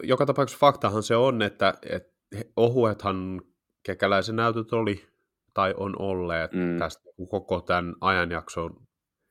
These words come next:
Speaker 1: mitassa tästä niinku organisaation eteenpäin viemisestä. Et en mä sano, et, etteikö hän ole tehnyt oikeita asioita sillä
Speaker 2: Mm.
Speaker 1: tavalla, että onhan siellä niinku, kyllä mä näen, että siellä on tapahtunut paljon hyvääkin,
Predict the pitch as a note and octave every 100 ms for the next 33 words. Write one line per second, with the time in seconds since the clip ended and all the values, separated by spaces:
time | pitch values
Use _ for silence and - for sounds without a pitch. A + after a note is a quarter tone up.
0 | _ _ _ _ F#2+ F#2 F2+ F2 - E2
1 | E2 _ _ - F#2 F2 F#2 F#2 G2 A2
2 | A2 G2+ G2 G2+ G#2+ A#2 B2+ B2 F#2+ E2
3 | D#2+ D#2+ D2+ C#2+ E2 F2+ - F2 - G2+
4 | G#2 G#2 B2 A#2+ A#2 - A2 - G#2 A2
5 | G#2+ G#2 - E2 F#2+ E2+ G#2 C3 D#3 D3+
6 | C3+ C3 C3 A2+ A2 A#2+ - - _ _
7 | _ _ _ _ _ _ - - G2+ F2+
8 | E2+ F2+ F2 E2+ F#2 G2 F#2+ G#2 G2 G2+
9 | F#2+ G2+ - G2+ G#2 A2 G#2 F#2+ - F#2
10 | F#2+ F#2+ - _ G2+ - G2 - F#2 -
11 | G#2 G#2 F#2+ - C#3+ C3+ G2 E2 - F2+